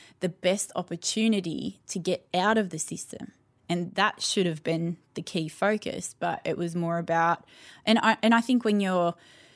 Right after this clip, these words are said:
policing and if you're junior, um,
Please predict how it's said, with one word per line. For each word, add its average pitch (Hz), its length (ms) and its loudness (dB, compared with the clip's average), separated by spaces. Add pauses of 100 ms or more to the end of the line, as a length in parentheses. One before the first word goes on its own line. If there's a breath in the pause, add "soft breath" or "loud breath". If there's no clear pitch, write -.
(220 loud breath)
policing 202 800 4
and 170 160 0
if 175 180 -2
you're 170 140 0
junior, 170 720 0 (320)
um, 165 460 -4